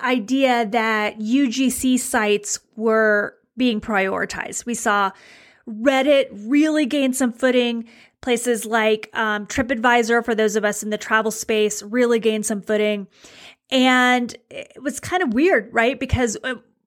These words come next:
it was, again, thin content. It was, it was just, you know, and, and who knows, who knew if it actually answered the question or if it was trustworthy. But we assumed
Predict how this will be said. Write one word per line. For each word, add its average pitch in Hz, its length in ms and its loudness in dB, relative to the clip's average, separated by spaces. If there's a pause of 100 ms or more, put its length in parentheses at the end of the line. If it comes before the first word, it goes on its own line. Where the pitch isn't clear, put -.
(140)
it 262 200 2
was, 214 320 -2 (320)
again, 208 380 0
thin 233 280 0
content. 254 500 0
It 202 80 -8
was, 202 360 -6
it 226 120 -4
was 196 260 -4
just, - 380 -4 (240)
you 226 120 -10
know, 202 80 -8
and, 233 260 -4
and 220 300 -8 (840)
who 285 180 2
knows, 302 240 0
who 302 340 2
knew 370 240 4
if 285 260 -2
it 269 180 0
actually 285 560 2
answered 254 240 0
the 247 60 0
question 359 400 0
or 359 160 0
if - 80 -8
it - 60 2
was 226 140 -4
trustworthy. 214 580 0 (840)
But 285 160 4
we 311 140 4
assumed 294 760 0